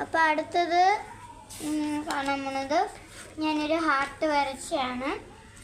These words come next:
ഇത് സ്കൂൾ എക്സാം ടൈം ലാസ്റ്റ് ദിവസം, ഏഹ്, എല്ലാവരുടെ ഒരു ഓർമ്മയ്ക്ക് വേണ്ടി വെറുതെ ഒന്ന് ഹാർട്ടൊക്കെ വരച്ചെന്നേ ഉള്ളൂ. അപ്പോ ഇത്രേ ഉള്ളൂ ബുക്ക് ടൂർ.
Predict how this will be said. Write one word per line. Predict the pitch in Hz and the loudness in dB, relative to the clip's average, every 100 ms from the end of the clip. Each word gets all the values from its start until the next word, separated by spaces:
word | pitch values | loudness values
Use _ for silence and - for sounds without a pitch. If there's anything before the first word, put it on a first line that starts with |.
| - | -4
ഇത് | 359 392 - | -2 -2 -4
സ്കൂൾ | - 349 349 294 | 0 2 4 2
എക്സാം | - 339 330 320 | 2 2 2 2
ടൈം | 330 320 294 | 4 4 4
ലാസ്റ്റ് | 277 294 302 349 311 | 6 4 0 2 4
ദിവസം, | 302 311 370 392 466 - - - - - - 339 | 4 4 0 0 -2 -8 -18 -18 -18 -18 -8 2
ഏഹ്, | 320 311 | 4 6
എല്ലാവരുടെ | 311 320 311 302 311 | 6 6 6 4 4
ഒരു | 302 294 | 4 2
ഓർമ്മയ്ക്ക് | 294 311 320 339 | 0 -2 -2 -2
വേണ്ടി | 311 311 392 | -2 -2 0
വെറുതെ | 339 277 320 359 - - - | 0 4 4 4 -2 -16 -10
ഒന്ന് | 330 330 302 | -2 0 2
ഹാർട്ടൊക്കെ | 269 269 294 294 277 | 0 -2 -4 -2 0
വരച്ചെന്നേ | 262 254 - 269 254 240 | 0 -4 -6 -4 -2 -2
ഉള്ളൂ. | 240 269 453 - - - - 679 784 | -2 -2 -4 -10 -16 -16 -14 -12 -4
അപ്പോ | - 311 302 294 277 - - - - - 330 | 0 4 4 4 2 -6 -14 -16 -16 -8 -8
ഇത്രേ | - 381 381 320 | -2 2 4 4
ഉള്ളൂ | 311 415 523 - - - 311 | 4 4 2 -4 -18 -10 -4
ബുക്ക് | 285 - | -4 2
ടൂർ. | 311 285 | 4 4